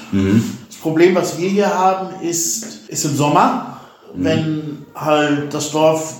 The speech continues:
Speaker 2: dreimal so voll ist wie, wie sonst.
Speaker 1: Ja.
Speaker 2: Und dreimal so voll, jeder hat ein Handy in der Tasche,
Speaker 1: Mhm.
Speaker 2: äh, Laptop, irgendwas.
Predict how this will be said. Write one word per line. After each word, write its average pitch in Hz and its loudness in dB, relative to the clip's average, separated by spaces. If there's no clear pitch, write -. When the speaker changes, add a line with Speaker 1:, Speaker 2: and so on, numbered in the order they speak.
Speaker 2:
dreimal 156 2
so 135 -2
voll 123 -6
ist - -10
wie, 123 -8
wie 127 -4
sonst. 170 -2
Speaker 1:
Ja. 95 -2
Speaker 2:
Und 139 -8
dreimal 165 2
so 160 -6
voll, 170 0
jeder 165 2
hat - -4
ein 151 -6
Handy 165 -4
in 170 -2
der 165 -2
Tasche, 175 -2
Speaker 1:
Mhm. 190 -2
Speaker 2:
äh, 151 0
Laptop, 185 2
irgendwas. 180 0